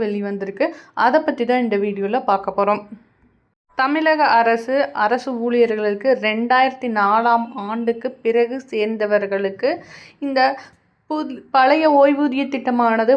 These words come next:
மாற்றப்பட்டு, புதிய ஓய்வூதிய திட்டத்தின் அடிப்படையிலேயே பென்ஷனானது வழங்கப்பட்டு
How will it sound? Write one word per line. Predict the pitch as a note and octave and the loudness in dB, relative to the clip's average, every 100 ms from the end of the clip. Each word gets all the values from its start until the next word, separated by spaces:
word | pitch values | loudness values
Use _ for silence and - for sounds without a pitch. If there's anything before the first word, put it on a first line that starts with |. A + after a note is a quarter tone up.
| B3 | 4
மாற்றப்பட்டு, | A#3 A#3 A#3+ G#3 G#3+ C#4 C#4 - | 2 0 -2 -4 0 -2 -2 -4
புதிய | C#4+ C#4+ D4 C4 B3 | -2 0 2 4 4
ஓய்வூதிய | B3 B3+ B3 A#3 - | 2 -2 -2 -4 -12
திட்டத்தின் | G#3 G#3 G#3 B3 A#3+ | -8 -8 -4 -4 -2
அடிப்படையிலேயே | A3+ A3+ A3+ A3 G#3+ G#3 G3+ B3 C#4 | -2 -2 -4 -4 -2 -2 -2 -4 -2
பென்ஷனானது | B3 B3 C#4 A#3+ G#3+ G#3 C4+ | -4 -2 -2 -2 -2 -2 0
வழங்கப்பட்டு | A3 A3 A3+ A3+ C4 | 2 0 -2 -4 -2